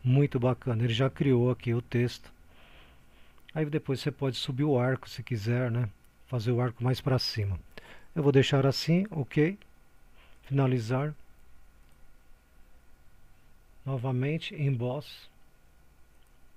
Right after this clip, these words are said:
Clique sempre aqui. Clique na letra. Selecionar a face, clique aqui, selecionar face, selecionar a face.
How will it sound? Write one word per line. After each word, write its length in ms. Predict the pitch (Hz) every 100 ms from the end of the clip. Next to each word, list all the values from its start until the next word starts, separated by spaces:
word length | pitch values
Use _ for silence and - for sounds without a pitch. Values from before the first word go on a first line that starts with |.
| - - - _ - -
Clique 300 | - 135 -
sempre 320 | - 160 147
aqui. 340 | 139 - 143 170 - - - - - _ - - - - - _ -
Clique 240 | 123 123 127
na 160 | 135
letra. 460 | 135 135 156 175 160 - _ - - - - - - - - _ - - - -
Selecionar 680 | - - 131 123 143 131 139
a 60 | 135
face, 420 | - 139 143 -
clique 320 | - 139 135 135
aqui, 280 | 123 135
selecionar 580 | 135 127 123 120 120 123
face, 460 | - 135 131 - -
selecionar 640 | - 143 131 - 127 123
a 80 | 127
face. 500 | - 131 131 - -